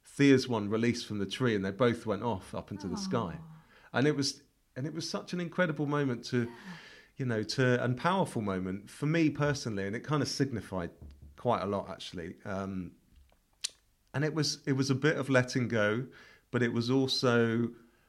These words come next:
Speaker 1: to always, to never forget, I guess,
Speaker 2: Yeah.
Speaker 1: you know, his memory, his legacy, his life, him,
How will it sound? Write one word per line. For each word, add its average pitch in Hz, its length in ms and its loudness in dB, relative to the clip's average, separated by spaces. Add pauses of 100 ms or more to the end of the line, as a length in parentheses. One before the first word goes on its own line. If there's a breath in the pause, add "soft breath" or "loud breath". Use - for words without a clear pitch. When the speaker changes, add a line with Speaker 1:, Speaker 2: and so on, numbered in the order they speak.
(440 loud breath)
Speaker 1:
to 117 640 2 (360)
always, 113 1080 0 (480)
to 139 100 0
never 139 220 4
forget, 123 480 0
I 85 100 -10
guess, - 520 -12
Speaker 2:
Yeah. 190 120 -12
Speaker 1:
you 104 80 -4
know, 80 160 -6 (200)
his - 180 -2
memory, 110 500 2
his 92 200 -8
legacy, 98 500 -4
his 90 200 -8
life, 90 480 -6 (320 soft breath)
him, 92 480 -4